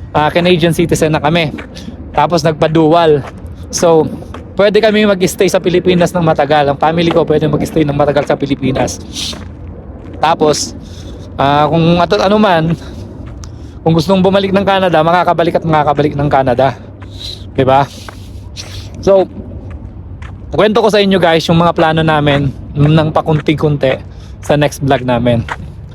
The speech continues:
So, ang decision lang namin ngayon is, ano, is uwi ng Pilipinas yung family. Gawa ng, ano,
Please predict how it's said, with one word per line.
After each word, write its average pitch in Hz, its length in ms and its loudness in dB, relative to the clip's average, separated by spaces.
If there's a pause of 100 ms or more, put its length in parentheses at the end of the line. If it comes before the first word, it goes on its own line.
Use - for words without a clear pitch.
(320)
So, 147 320 4
ang 156 560 4
decision 185 400 2
lang 185 160 2
namin 170 400 2
ngayon 147 180 4
is, 151 220 2
ano, 135 160 0 (720)
is 127 160 0
uwi 151 320 4
ng 147 240 2
Pilipinas 151 560 2
yung 151 400 2
family. 143 560 2 (800)
Gawa 139 320 4
ng, 131 140 2 (100)
ano, 120 100 4